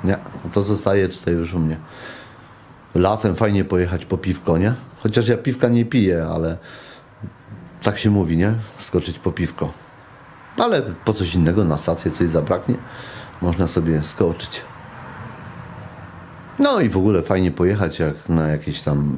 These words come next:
imprezy będą, nie wiem, może Topienie Marzanny, może bym nim pojechał. Też by było fajnie. Kuba i Tomek by pojechali, y, na kładzie, a ja bym pojechał sobie z dragsterem. Także no mówię,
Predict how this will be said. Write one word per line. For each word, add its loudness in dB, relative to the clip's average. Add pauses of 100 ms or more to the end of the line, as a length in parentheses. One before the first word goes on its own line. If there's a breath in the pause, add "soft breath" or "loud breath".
imprezy 2
będą, 0 (180)
nie 2
wiem, 2
może 2
Topienie 2
Marzanny, 2
może 2
bym 2
nim 2
pojechał. -2 (1120 loud breath)
Też -2
by -2
było -2
fajnie. -10 (640 loud breath)
Kuba 4
i 0
Tomek 2
by 0
pojechali, 0 (180)
y, 2 (600 loud breath)
na 2
kładzie, 2
a 0
ja 0
bym -2
pojechał 0
sobie 0
z 0
dragsterem. -2 (1400)
Także -6
no 0
mówię, 0